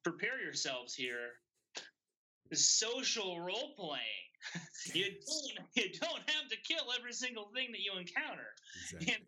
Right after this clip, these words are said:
Speaker 1: know, you don't have to go full murder hobo here. Like, imagine you walk, you're walking through a town and you don't just see everybody as, like, a little jackpot full of X P to squish and to,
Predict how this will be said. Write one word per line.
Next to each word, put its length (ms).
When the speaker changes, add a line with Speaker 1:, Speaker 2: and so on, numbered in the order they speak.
Speaker 1:
know, 120
you 120
don't 140
have 180
to 140
go 240
full 240
murder 400
hobo 460
here. 240
Like, 200
imagine 520
you 160
walk, 320
you're 180
walking 580
through 260
a 80
town 720
and 140
you 160
don't 400
just 540
see 300
everybody 600
as, 140
like, 160
a 40
little 500
jackpot 800
full 220
of 80
X 240
P 560
to 80
squish 720
and 140
to, 100